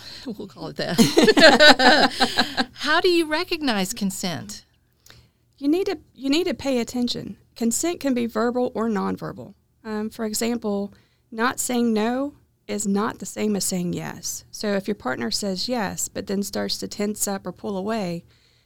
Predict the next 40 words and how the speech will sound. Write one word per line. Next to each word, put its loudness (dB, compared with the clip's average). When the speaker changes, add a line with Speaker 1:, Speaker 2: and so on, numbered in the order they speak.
Speaker 2:
you -16
might -6
need -4
to -8
stop -6
and -6
ask -6
if -14
they're -6
okay. -10
Just -6
because -4
you've -6
had -10
sex -6
in -6
the -6
past, -8
for -6
example, -6
doesn't -6
mean 0
that -4
you -6
can -6
have -6
consent -4
to -16
have -4
it -12
now. -12
You -6
need 0
to -4
make -2
sure -6
it's -10
consensual -6
every -8
time. -12